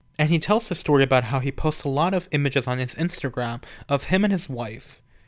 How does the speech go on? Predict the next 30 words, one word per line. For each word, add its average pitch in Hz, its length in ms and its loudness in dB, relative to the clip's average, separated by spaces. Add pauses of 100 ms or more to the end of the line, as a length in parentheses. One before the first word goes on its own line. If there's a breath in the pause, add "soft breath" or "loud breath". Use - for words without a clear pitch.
(160)
and 151 140 6
most 220 280 4
of 180 100 -2
the 156 120 2
engagement 139 560 -2
he 135 100 0
receives 131 600 -8
are 147 100 0
from 160 220 2
women. 160 420 0 (680 loud breath)
But 165 120 8
one 180 360 6
day 190 160 6
he 175 140 4
went 143 240 2
looking 139 340 0
through 139 160 -2
the 139 60 2
comments 165 520 -2
of 143 100 2
an 139 100 2
image 147 280 0
he 151 100 -2
posted 147 360 -4
of 139 140 0
him 180 280 -4 (240 loud breath)
and 151 120 0
his 143 120 -4
wife 131 460 2
kissing 123 600 -2